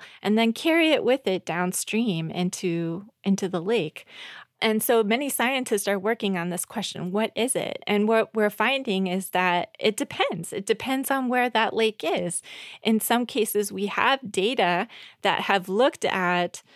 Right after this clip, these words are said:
you know, changes in acid rain over time to see if the rate of browning matches that recovery from acid rain.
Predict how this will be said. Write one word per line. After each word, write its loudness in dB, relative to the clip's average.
you -2
know, 0
changes 2
in -2
acid -2
rain 0
over -2
time -4
to -10
see 0
if 0
the 2
rate 2
of 0
browning 0
matches 0
that 2
recovery 0
from -2
acid -2
rain. -6